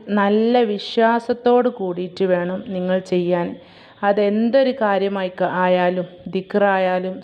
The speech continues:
സ്വലാത്തായാലും, ഖുർആനിലെ ആയത്തുകളായാലും ഒക്കെ നിങ്ങൾ ചെയ്യുന്ന സമയത്ത് നിങ്ങളെ മനസ്സിന് നല്ല വിശ്വാസത്തോട് കൂടി നിങ്ങൾ ചെയ്യണം.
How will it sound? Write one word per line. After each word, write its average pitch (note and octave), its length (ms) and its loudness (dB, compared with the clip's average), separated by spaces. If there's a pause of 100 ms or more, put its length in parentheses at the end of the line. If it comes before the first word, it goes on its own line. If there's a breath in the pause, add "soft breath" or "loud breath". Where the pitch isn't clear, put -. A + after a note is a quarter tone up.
സ്വലാത്തായാലും, G3 1000 0 (480 loud breath)
ഖുർആനിലെ G#3 580 2 (140)
ആയത്തുകളായാലും G3 920 0 (200)
ഒക്കെ - 340 -2 (100)
നിങ്ങൾ G3 200 -4 (160)
ചെയ്യുന്ന A3 360 4 (160)
സമയത്ത് F3 500 -2 (460 loud breath)
നിങ്ങളെ A#3+ 380 4
മനസ്സിന് G#3+ 580 0 (220)
നല്ല G#3+ 260 4 (140)
വിശ്വാസത്തോട് A#3+ 880 2 (100)
കൂടി F#3+ 200 -6 (120)
നിങ്ങൾ F3 180 -4 (140)
ചെയ്യണം. F3 360 -4